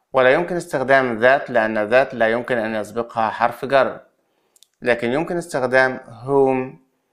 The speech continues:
التي يمكن أن يسبقها حرف جر. إذا الاختيار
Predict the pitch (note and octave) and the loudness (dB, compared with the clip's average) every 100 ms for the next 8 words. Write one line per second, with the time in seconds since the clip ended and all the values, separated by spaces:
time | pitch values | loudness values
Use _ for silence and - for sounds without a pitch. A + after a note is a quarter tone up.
0 | _ _ _ _ - A#2 A2+ A2 A#2 D3 | _ _ _ _ -2 -2 -2 -6 -6 -4
1 | D3 A#2+ A2+ A2+ G#2+ A2+ - - G#2+ - | -4 -4 -2 -4 -4 -8 -8 -8 -8 -4
2 | G#2+ G#2 G2+ - _ _ A#2 G#2+ - _ | -4 -4 -10 -20 _ _ -8 -8 -8 _
3 | _ _ _ _ _ _ A2+ A2 G2+ G2+ | _ _ _ _ _ _ -2 -2 -2 -6
4 | - A#2 C#3 E3 - | -2 2 2 2 -6